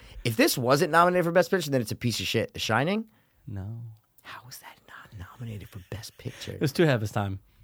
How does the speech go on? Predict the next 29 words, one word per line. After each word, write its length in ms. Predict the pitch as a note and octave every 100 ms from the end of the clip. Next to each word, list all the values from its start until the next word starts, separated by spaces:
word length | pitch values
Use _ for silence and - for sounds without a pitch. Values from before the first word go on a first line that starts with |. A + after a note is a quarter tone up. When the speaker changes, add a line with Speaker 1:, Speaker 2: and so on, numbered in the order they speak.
| - - -
Speaker 1:
God 280 | D3 C3+ -
damn 280 | A2+ C3+ D3
it. 220 | G#2+ F#2 _ _ _ _ _ _ _ _ _ _ _ - _
I 100 | A2
know 240 | A2 A2+ F#3
it? 180 | B3 _ _ G#2+ _ _
Speaker 2:
Dude, 140 | C3 F#2+
of 160 | -
course, 760 | - - - - D#3+ A2+ F#2 -
bro. 440 | - E2 E2 G#2 - - - - _ _ -
Think 200 | C3+ C#3
more 220 | D#3+ C#3+
supernatural. 840 | - C3 A2 G2+ F#2+ G2 - D#2+ E2
Speaker 1:
Yeah, 480 | G2 G2+ G#2+ G2+ F#2+
that's 160 | F#2 -
what 80 | F#2+
I'm 60 |
trying 420 | - - G#1+ G#1 G1+
to, 100 | G1+ -
bro. 320 | - - - G#2 - _ -
Speaker 2:
Yeah, 240 | G#2 F#2+ -
of 80 | -
course. 280 | - C3+ F2+
Speaker 1:
Supernatch. 840 | D#3+ E3+ E3+ F3 A#2+ - - -
Speaker 2:
Super, 360 | F3 F3+ F#3+ B2
super, 280 | - A#3+ -
super 240 | A#3 G#3+
natty. 440 | A#3+ G#3 B2 A2 - -
Speaker 1:
Carrie. 480 | - B2+ A#2 F#2+